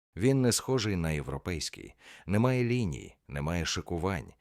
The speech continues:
Є короткі зіткнення, постріли з-за рогів, удари з тилу. Іспанська піхота звикла до строю, губиться. Хтось кидає зброю, хтось намагається прорватися до центру,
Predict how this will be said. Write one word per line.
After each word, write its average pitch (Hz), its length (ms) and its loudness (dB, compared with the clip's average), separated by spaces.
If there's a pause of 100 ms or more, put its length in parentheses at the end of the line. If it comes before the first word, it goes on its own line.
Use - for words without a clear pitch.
(280)
Є 120 240 4
короткі 101 460 0
зіткнення, 71 760 -4
постріли 78 580 0
з-за 65 260 -2
рогів, 67 440 -4 (240)
удари 73 420 -2
з - 120 -2
тилу. 67 440 -4 (480)
Іспанська 110 480 0
піхота 95 560 -2
звикла 73 480 -2
до 73 140 -4
строю, 80 600 0 (160)
губиться. 76 800 -4 (280)
Хтось - 380 0
кидає 80 420 0
зброю, 67 540 -4 (240)
хтось - 320 0
намагається 85 640 0
прорватися 73 680 -2
до - 140 -8
центру, 65 520 -8